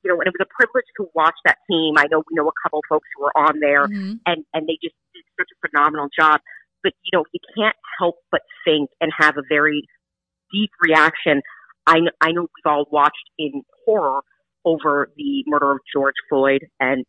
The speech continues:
Speaker 1: Breonna Taylor. And Harold is a, uh, for those of you who aren't aware, aware of who Har-, Harold Pryor is, Harold Pryor is in his early thirties and is a young Black man with a young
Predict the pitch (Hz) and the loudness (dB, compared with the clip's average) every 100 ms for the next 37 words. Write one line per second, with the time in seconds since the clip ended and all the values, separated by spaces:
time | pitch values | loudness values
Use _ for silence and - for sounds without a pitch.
0 | 147 139 131 - 165 139 135 123 - - | 2 2 2 0 0 2 4 0 -6 -20
1 | _ 170 160 147 147 _ _ _ _ - | _ 0 2 0 -6 _ _ _ _ -20
2 | - 202 190 147 143 - - 151 147 147 | -2 0 2 -2 -4 -10 -8 -4 -2 -4
3 | - _ - 143 139 131 - - _ - | -6 _ -2 0 0 -2 -6 -20 _ 0
4 | 156 139 175 - _ 180 165 170 147 160 | 0 2 -4 -6 _ -2 0 -4 -8 -2
5 | 156 160 151 139 143 139 - 170 151 139 | 2 2 2 2 0 -2 -8 -6 0 0
6 | - 170 170 151 - 156 147 - 160 147 | 0 -4 0 0 0 -2 -2 0 0 2
7 | - - 185 170 - 175 160 - 151 147 | 0 -4 -2 -2 0 0 0 -2 -4 -4
8 | - _ 160 151 151 - 143 143 - - | -8 _ -6 -4 -6 -4 -2 -2 -6 -16
9 | - _ 180 190 185 - 147 143 139 - | -20 _ 0 2 2 2 2 2 -2 -2
10 | 156 147 135 - 143 143 143 147 156 143 | 0 0 0 -4 -4 -2 0 0 0 2
11 | 139 151 139 135 135 - 143 135 147 147 | 2 0 0 0 -2 -6 -6 -4 -2 0
12 | 143 | 0